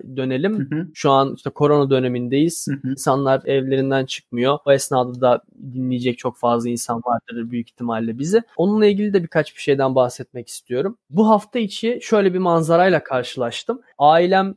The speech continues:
Speaker 1: yazlıkta yaşıyor şu anda ve oraya gittiler bu korona mefhumundan ötürü. Ve ça-, canları çok sıkılmış. <laughs> Düzenli bir egzersiz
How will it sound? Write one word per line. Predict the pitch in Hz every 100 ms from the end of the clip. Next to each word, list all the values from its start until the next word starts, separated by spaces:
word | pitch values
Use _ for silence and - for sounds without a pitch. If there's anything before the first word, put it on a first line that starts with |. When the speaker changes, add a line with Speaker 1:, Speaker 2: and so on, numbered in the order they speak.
| _
Speaker 1:
yazlıkta | 160 147 147 156 170 -
yaşıyor | 190 151 - 127
şu | 113 -
anda | 120 120 147 233 175
ve | 165 -
oraya | 147 139 127
gittiler | 117 117 - 123 120 117
bu | 123 117
korona | - 123 120 120
mefhumundan | 113 123 117 123 120 117 117
ötürü. | 120 - 160 285 _ _ _ _
Ve | -
ça-, | 208 185
canları | 160 190 202 208
çok | 226 226
sıkılmış. | - - 139 165 247 - - -
<laughs> | 151 139
Düzenli | 143 147 151 151
bir | 131
egzersiz | 143 135 143 143 -